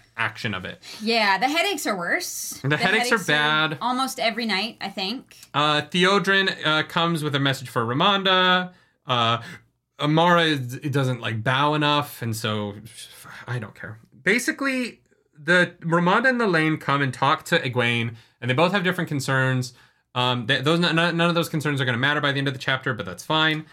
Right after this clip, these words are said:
Speaker 2: Lelaine kind of, like, threatens Egwene, and Egwene is like, <gasps> breathing exercises.
Speaker 1: Morell thinks she figured out what happened at Shadar Logoth, but we're not gonna find out what she thinks for multiple books because Egwene's gonna be locked in the White Tower for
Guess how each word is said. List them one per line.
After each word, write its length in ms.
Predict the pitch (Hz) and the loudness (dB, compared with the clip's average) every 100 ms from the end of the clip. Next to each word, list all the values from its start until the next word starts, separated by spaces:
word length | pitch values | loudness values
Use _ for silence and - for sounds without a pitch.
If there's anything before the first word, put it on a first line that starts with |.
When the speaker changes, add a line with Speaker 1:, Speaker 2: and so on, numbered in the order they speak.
| - | -10
Speaker 2:
Lelaine 520 | 226 254 269 277 277 | -6 -2 -2 -2 -4
kind 260 | 214 226 240 | -2 -2 -2
of, 100 | 254 | -2
like, 280 | 247 247 - | 0 0 -2
threatens 400 | 233 220 247 240 | -2 0 0 -6
Egwene, 560 | 247 233 247 254 254 254 | -4 -4 -4 -4 -6 -8
and 320 | 240 - 208 | -8 -6 -4
Egwene 280 | 208 214 214 | -4 -2 -2
is 80 | 208 | -2
like, 160 | 208 226 294 294 | -4 -4 -6 -4
<gasps> 220 | 294 214 | -4 -6
breathing 320 | 214 202 180 | -6 -4 -4
exercises. 1040 | 151 - 165 160 139 151 139 139 180 - - _ _ _ _ - | -8 -10 -14 -12 -12 -12 -14 -14 -14 -16 -18 _ _ _ _ 0
Speaker 1:
Morell 600 | 160 156 170 208 214 208 139 | 2 4 2 4 2 0 -2
thinks 300 | - 175 180 | 0 0 0
she 120 | 175 | -2
figured 300 | 175 156 135 | 0 2 2
out 180 | 139 139 | 2 0
what 120 | 123 | -2
happened 320 | 127 131 143 | -2 -2 -2
at 100 | 123 | -4
Shadar 240 | - 123 117 | 0 0 0
Logoth, 440 | 107 110 139 175 - | 0 2 2 0 -2
but 140 | 131 | -4
we're 120 | 123 151 | 0 2
not 140 | 175 | 2
gonna 140 | 151 131 | 0 -2
find 240 | 135 139 | 0 0
out 80 | 123 | 0
what 120 | 123 | -2
she 120 | - | -4
thinks 320 | 110 135 156 - | -2 -2 -2 -2
for 100 | 110 | 0
multiple 380 | 131 - 113 98 | 0 0 -2 0
books 240 | 113 127 | -2 -2
because 240 | 117 113 | -6 -4
Egwene's 300 | 110 120 131 | -2 0 0
gonna 140 | 127 113 | 0 -2
be 80 | 110 | 0
locked 320 | 113 123 - | 0 -2 -2
in 80 | 117 | -2
the 60 | |
White 180 | 110 107 | -2 0
Tower 360 | 110 117 107 101 | 0 0 0 -2
for 240 | 113 | -4